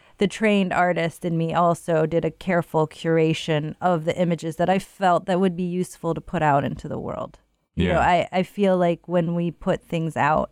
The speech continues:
Speaker 1: it's of service to people. It's so other
Speaker 2: Absolutely.
Speaker 1: people can connect to the work. And I feel that a lot of people can relate to these images because it captures this dark place that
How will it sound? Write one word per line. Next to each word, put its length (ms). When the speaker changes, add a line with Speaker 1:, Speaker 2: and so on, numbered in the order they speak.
Speaker 1:
it's 220
of 140
service 560
to 100
people. 480
It's 240
so 200
other 320
Speaker 2:
Absolutely. 160
Speaker 1:
people 360
can 280
connect 500
to 140
the 80
work. 600
And 500
I 240
feel 680
that 360
a 100
lot 300
of 300
people 340
can 240
relate 460
to 140
these 480
images 520
because 420
it 140
captures 640
this 280
dark 280
place 460
that 160